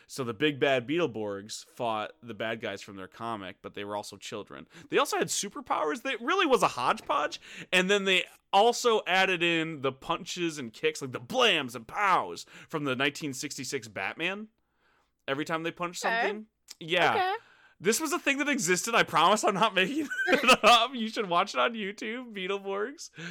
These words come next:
Speaker 1: Um, and then the, the second series, Beetleborgs Metallics. This was a real thing.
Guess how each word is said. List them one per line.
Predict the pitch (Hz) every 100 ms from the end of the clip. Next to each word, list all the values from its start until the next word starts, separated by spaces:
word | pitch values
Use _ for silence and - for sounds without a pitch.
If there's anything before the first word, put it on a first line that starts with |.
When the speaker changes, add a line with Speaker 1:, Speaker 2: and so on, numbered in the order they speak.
| 175 175 175 -
Speaker 1:
Um, | 175 170 160 160
and | 165 165
then | 170 165
the, | 160 147 139
the | 139
second | - 180 160
series, | - 143 139
Beetleborgs | 135 147 131 139 135 135
Metallics. | 143 135 113 123 - - -
This | 147 151
was |
a | 147
real | 131 139
thing. | 147 120 135